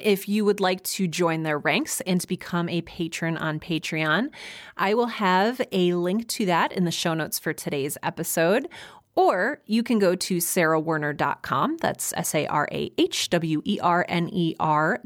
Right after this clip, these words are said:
dot com, and go to podcasts and go to Right Now, and there should be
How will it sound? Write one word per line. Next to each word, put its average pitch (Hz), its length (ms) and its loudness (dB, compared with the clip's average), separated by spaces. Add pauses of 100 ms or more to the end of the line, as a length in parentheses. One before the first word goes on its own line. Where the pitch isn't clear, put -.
(140)
dot 165 320 2
com, 160 580 2 (800)
and 170 760 2
go 170 180 2
to 160 760 2
podcasts 220 840 -2
and 175 120 2
go 151 120 2
to - 160 -6
Right 147 220 0
Now, 202 280 0
and 196 140 0
there 185 120 2
should - 280 -4
be 202 440 2